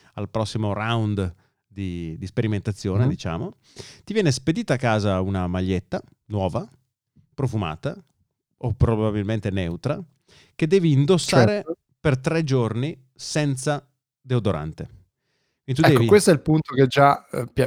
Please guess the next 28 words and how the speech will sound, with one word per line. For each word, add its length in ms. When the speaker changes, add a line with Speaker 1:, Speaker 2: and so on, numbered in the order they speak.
Speaker 1:
Eh. 140
Speaker 2:
mi 180
fa 360
un 140
pochino, 560
eh, 60
sollevare 520
le 60
sopracciglia, 760
perché 380
tre 200
giorni 500
senza 420
deodorante, 540
la 80
stessa 380
maglietta, 580
dimmi 400
quando 280
è 40
che 100
ti 120
ricordi 400
di 60
averlo 220
fatto 300
l'ultima 340
volta. 420